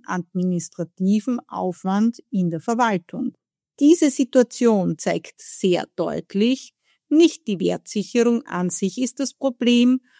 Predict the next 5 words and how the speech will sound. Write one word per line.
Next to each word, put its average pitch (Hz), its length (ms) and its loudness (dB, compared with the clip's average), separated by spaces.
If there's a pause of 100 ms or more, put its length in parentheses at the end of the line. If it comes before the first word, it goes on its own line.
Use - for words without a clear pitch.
sondern 185 540 0
das 165 140 -10
späte, 233 840 -2 (140)
gesetzte 175 840 -6 (140)
Timing 175 500 -2